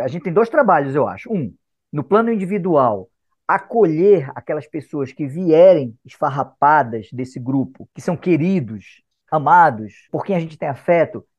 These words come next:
e vem pedindo socorro, tipo aquele cara assim no deserto com a mãozinha querendo água, sabe? Que, essa imagem? Eles vão vir. E a gente vai acolher se achar que deve acolher. Se na relação foi uma relação muito dura, muito,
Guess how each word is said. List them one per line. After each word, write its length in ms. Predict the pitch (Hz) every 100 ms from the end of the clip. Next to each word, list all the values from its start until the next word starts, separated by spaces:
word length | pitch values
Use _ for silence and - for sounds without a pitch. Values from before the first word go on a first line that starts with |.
| -
e 80 | 156
vem 160 | 165 175
pedindo 320 | 156 165 147
socorro, 680 | - 139 - 175 143 107 95
tipo 180 | - 160
aquele 180 | - 156
cara 200 | 147 135
assim 120 | -
no 100 | 143
deserto 500 | 135 123 139 147 -
com 80 | 143
a 20 |
mãozinha 480 | 139 131 107 139 143
querendo 320 | 131 127 120
água, 280 | 131 156 -
sabe? 280 | - 165 120
Que, 100 | 143
essa 280 | 110 107 131
imagem? 260 | 156 156 - 208
Eles 200 | 160 175
vão 140 | 214
vir. 360 | 151 196 151 _ _ _
E 100 | 175
a 80 | 196
gente 240 | 190 226 226
vai 160 | 233
acolher 440 | 233 247 233 214 220
se 140 | 262
achar 220 | 226 226 220
que 80 |
deve 200 | 214 214
acolher. 520 | 226 233 240 190 156 127 _ _ _
Se 220 | _ 233
na 120 | 269 220
relação 540 | 190 175 160 - 131
foi 140 | 143
uma 100 | 151
relação 300 | 147 147 127
muito 260 | 139 139 156
dura, 300 | 123 135 139
muito, 340 | 127 127 113